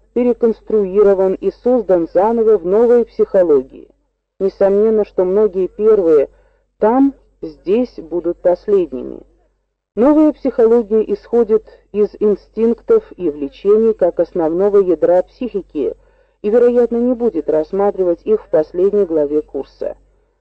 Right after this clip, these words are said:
Она избегнет и того атомистического, распыленного рассмотрения отдельных кусочков психики, на которые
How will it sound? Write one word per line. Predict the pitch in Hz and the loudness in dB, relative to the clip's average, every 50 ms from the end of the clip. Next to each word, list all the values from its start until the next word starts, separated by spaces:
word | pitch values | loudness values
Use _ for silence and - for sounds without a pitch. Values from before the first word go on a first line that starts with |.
| _ _ - | _ _ -8
Она | - 185 196 220 233 240 240 233 | -4 -2 0 0 0 0 0 -2
избегнет | 196 190 190 240 247 214 214 220 214 - - | -4 -4 -4 -4 -4 -2 0 -2 -2 -2 -2
и | - 214 | -6 -2
того | - 202 202 196 202 220 233 226 214 196 - _ _ - | 0 2 2 2 4 4 4 4 4 2 -2 _ _ -6
атомистического, | - 190 202 - 226 220 214 196 - - - 247 - - 175 - - - 151 143 135 131 - - _ _ _ _ _ _ _ _ _ _ _ _ _ _ _ - | -4 -4 0 0 2 2 2 0 -2 -4 -10 -6 -2 -4 -4 -4 -2 -4 -2 0 -2 -4 -4 -10 _ _ _ _ _ _ _ _ _ _ _ _ _ _ _ -2
распыленного | 190 220 247 226 - _ - 226 220 214 233 247 254 254 247 233 202 202 | 2 2 2 0 0 _ 0 0 2 2 2 2 2 2 2 2 2 2
рассмотрения | 202 202 190 - 214 196 185 - - 208 226 226 214 214 202 196 - | 2 0 0 0 -2 -2 -2 -2 0 0 0 2 2 2 2 0 0
отдельных | - 180 180 165 175 214 233 220 214 202 - | -2 -4 -4 -2 0 2 2 2 2 0 -2
кусочков | - 185 165 _ - 214 208 - - - 180 156 - _ _ | -6 -8 -8 _ 0 0 0 0 0 -2 -2 -2 -2 _ _
психики, | _ - - 220 - 240 220 - - 240 | _ -12 -10 -10 -8 -8 -10 -6 -4 -2
на | 226 214 - | -2 -2 0
которые | - 180 - - 196 202 208 214 220 226 226 | 0 0 0 2 2 4 4 4 4 4 2